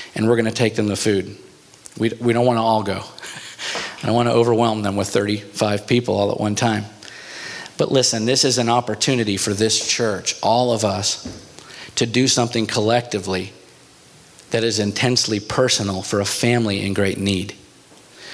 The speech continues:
We can only do this for one family right now.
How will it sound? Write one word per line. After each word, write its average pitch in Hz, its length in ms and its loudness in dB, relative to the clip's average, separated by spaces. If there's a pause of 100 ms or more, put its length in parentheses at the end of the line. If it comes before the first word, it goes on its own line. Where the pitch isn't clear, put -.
(240)
We 131 140 4
can 113 140 2
only 123 240 4
do 131 160 2
this 110 180 0
for 110 160 -2
one 110 200 2
family 110 340 -2
right 95 220 -2
now. 95 280 -4